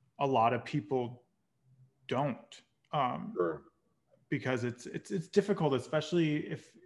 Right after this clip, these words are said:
Speaker 1: there's, if you have an individual have mental health issues or what, or just baggage or, or trauma or whatever it is, um,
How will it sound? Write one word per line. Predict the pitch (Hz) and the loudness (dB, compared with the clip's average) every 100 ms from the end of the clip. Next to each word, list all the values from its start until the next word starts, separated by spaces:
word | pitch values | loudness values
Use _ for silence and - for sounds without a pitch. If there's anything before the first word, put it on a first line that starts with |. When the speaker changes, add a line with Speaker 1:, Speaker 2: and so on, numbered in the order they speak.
| - - | -16 -2
Speaker 1:
there's, | 151 139 120 - - - - _ _ - | 0 0 -4 -14 -20 -20 -20 _ _ -2
if | 139 | 6
you | 160 | 8
have | 160 151 | 8 4
an | 147 | 2
individual | 147 151 127 127 143 143 139 | 2 4 4 4 4 4 4
have | 135 123 160 - | 2 0 -8 -6
mental | 208 151 127 123 | 0 0 0 0
health | 135 131 | 0 0
issues | - 143 156 143 135 123 | -4 -6 -2 -2 0 0
or | 120 | 0
what, | 117 117 123 - - - | 2 2 0 -4 -16 -4
or | 143 120 113 107 - _ - | 0 0 -2 -6 -18 _ -4
just | 156 123 - - _ _ _ _ _ _ _ | -2 -2 -6 -18 _ _ _ _ _ _ _
baggage | 127 120 127 131 131 131 | 0 2 4 6 4 2
or, | 117 123 | -2 -2
or | 120 | -6
trauma | - 131 120 127 | -2 4 4 6
or | 123 113 113 | 4 4 4
whatever | 117 123 123 113 | 4 4 4 2
it | 110 | 4
is, | 131 135 98 104 - - - - - - | 4 4 0 -6 -10 -16 -20 -20 -16 -4
um, | 131 117 107 110 | 0 0 -2 -6